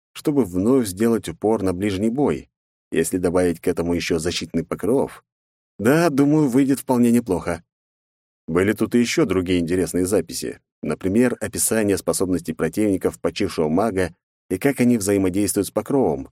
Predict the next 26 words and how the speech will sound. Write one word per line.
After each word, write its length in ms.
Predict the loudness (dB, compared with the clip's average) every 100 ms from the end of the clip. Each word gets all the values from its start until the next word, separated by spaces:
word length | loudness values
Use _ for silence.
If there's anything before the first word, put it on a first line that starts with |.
| _ _ _ _ _
Всё 220 | -2 2
же 120 | 2
это 180 | 2 2
был 280 | 4 4 2
скорее 440 | -2 0 2 4
личный 340 | 2 0 0 0
дневник 460 | 0 2 2 0
человека, 480 | 0 2 2 2 0
чем 220 | -2 -2
конкретные 480 | -4 -4 -2 -2 -2
записи 460 | 0 0 0 -6 -2
по 180 | -2
изучению 440 | 0 -2 0 0 0
способности. 720 | -2 -2 0 -2 -4 -8 -12 _ _ _ _ _ _
Как 180 | -4 -2 -2
ни 60 |
странно, 580 | -4 0 2 2 0 -2 _ _ _ _ _
осталась 520 | -4 -2 2 4 2 0
тут 220 | 0 2
и 60 |
информация 640 | 2 0 0 2 2 0 -2
о 40 |
причине 440 | -2 -4 0 0 0
конфликта 520 | -2 0 0 0 -4
с 120 | -2
Магнусами. 600 | -2 -2 -4 -6 -10 -12